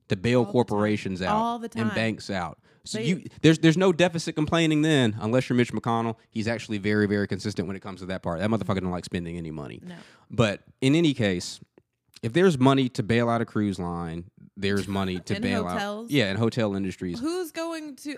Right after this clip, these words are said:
Speaker 2: on cruises and <coughs> staying in hotels right now
Speaker 1: See,
Speaker 2: in the middle of a pandemic?
Speaker 1: but that's that, that's that, that's that neoliberal thing, though.
Speaker 2: Yeah.
Speaker 1: It's like, it's like,
Speaker 2: It's
Speaker 1: well,
Speaker 2: the weird freedom of choice.
Speaker 1: if we don't, if we don't
Speaker 2: <clears throat>
Speaker 1: save this industry, then all those jobs are gonna go away.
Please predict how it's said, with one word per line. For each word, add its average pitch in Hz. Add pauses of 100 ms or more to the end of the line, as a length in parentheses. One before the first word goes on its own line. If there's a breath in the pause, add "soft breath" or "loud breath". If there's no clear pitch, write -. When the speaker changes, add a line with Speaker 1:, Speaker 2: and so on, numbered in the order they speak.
Speaker 2:
on 247
cruises 254
and -
<coughs> -
staying 220
in 208
hotels 202
right 196
now 185
Speaker 1:
See, 196
Speaker 2:
in 185
the -
middle 190
of 185
a 196
pandemic? 185
Speaker 1:
but 123
that's 143
that, 123
that's 117
that, 117
that's 113
that 110
neoliberal 113
thing, 82
though. 76
Speaker 2:
Yeah. 131
Speaker 1:
It's 95
like, 95
it's -
like, 92 (140)
Speaker 2:
It's 185
Speaker 1:
well, 202
Speaker 2:
the 220
weird 226
freedom 220
of 208
choice. 190
Speaker 1:
if 127
we 143
don't, 135 (200)
if 117
we 135
don't 139
Speaker 2:
<clears throat> 277
Speaker 1:
save 117
this 104
industry, 107 (240)
then 98
all 127
those 120
jobs 117
are 95
gonna 85
go 82
away. 71